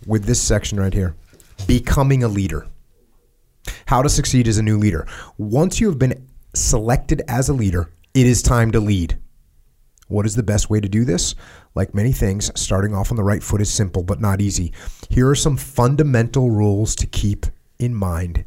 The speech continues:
as you take command. One, be humble. It is an honor to be in a leadership position. Your team is counting on you to make the right decisions. Two, don't act like you know everything. You don't.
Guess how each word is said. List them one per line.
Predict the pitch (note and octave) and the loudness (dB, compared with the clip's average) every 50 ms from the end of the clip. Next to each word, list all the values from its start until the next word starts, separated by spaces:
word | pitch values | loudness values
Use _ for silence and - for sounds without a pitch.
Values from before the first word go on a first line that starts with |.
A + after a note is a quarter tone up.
| - - | -6 -6
as | F#2+ F2+ F2 - | -4 -4 -4 -4
you | F#2+ F#2 | -6 -2
take | - - - F2+ - - | 0 0 0 0 -2 -4
command. | - - G#2 G2 G2 F#2 E2+ D#2+ D#2 - - - - - _ | -4 -2 -2 0 -2 -2 -2 -4 -4 -4 -4 -4 -6 -12 _
One, | F#2 G2 G#2+ A#2 C3+ C#3 C3+ A#2+ G2+ D#2 - - - - _ _ _ _ _ _ _ | -12 -6 0 4 6 6 6 6 4 0 -4 -10 -16 -20 _ _ _ _ _ _ _
be | F2 - A#2+ B2 | 0 4 4 6
humble. | G#2 B2 B2 A#2 A2 - - - - - - _ _ _ _ _ _ _ _ _ _ _ _ _ _ _ | 6 4 4 2 2 0 -2 -4 -8 -12 -18 _ _ _ _ _ _ _ _ _ _ _ _ _ _ _
It | A2+ A2+ A2+ | -4 -2 0
is | A#2 G#2+ A2 | 0 0 -2
an | A2+ - - | -4 -4 -4
honor | A2+ A2+ A#2 A#2 A#2+ A#2+ | -2 -2 -2 -2 -2 -2
to | A#2 - A2 | -2 -2 -2
be | G#2 G#2+ A2 | 0 -2 -2
in | G#2+ | -2
a | G#2+ G2+ | -2 -2
leadership | G2 G#2 G2 G2+ - - - - | -2 -2 -2 -4 -4 -4 -4 -2
position. | - G#2+ F#2 G#2+ A2+ - - - D#2+ D#2 - - - - - _ | -2 0 2 2 2 2 2 -2 -4 -8 -12 -18 -20 -20 -10 _
Your | F#2+ F#2+ | -6 -2
team | - - - A2 G#2 A2 | 0 0 0 0 0 0
is | A2+ - | -2 2
counting | - - G2+ G2+ G#2+ G#2+ A2 | 2 2 2 2 0 0 0
on | A2 A2+ G2+ | 0 0 0
you | F2 F#2+ | 0 0
to | G2+ F#2+ | 0 0
make | F2+ F2+ F2+ - | 0 0 -2 -2
the | - F2+ | -2 -2
right | F#2 F2+ F2+ - | -2 -2 -2 -4
decisions. | A2 - - B2+ A#2+ G2 F#2+ D#2+ - - - - - - - | -4 -2 0 0 0 0 -2 -4 -4 -4 -4 -4 -6 -10 -4
Two, | - - A3 F3+ A#2+ F2 D#2 - - - - - G#2+ | 0 2 4 4 4 4 2 -4 -12 -20 -18 -12 0
don't | F#2+ C3+ C3 D#3 D#3 - | 2 4 4 4 2 0
act | B2 C3 C3 C3 - B2+ | 0 0 -2 -2 0 0
like | B2 B2 A#2+ - | 0 0 2 2
you | C3+ C3 | 2 4
know | C3 C#3 C3+ C3 | 6 6 6 6
everything. | A2+ G2 G2+ G2 - - A2+ F2+ D#2+ - - - _ _ - | 4 4 0 -2 -2 -2 -4 -4 -4 -10 -18 -20 _ _ 0
You | A#2+ B2 | 0 2
don't. | A2+ G#2 D3+ C#3 B2 G#2+ - - | 4 4 4 4 4 2 0 -6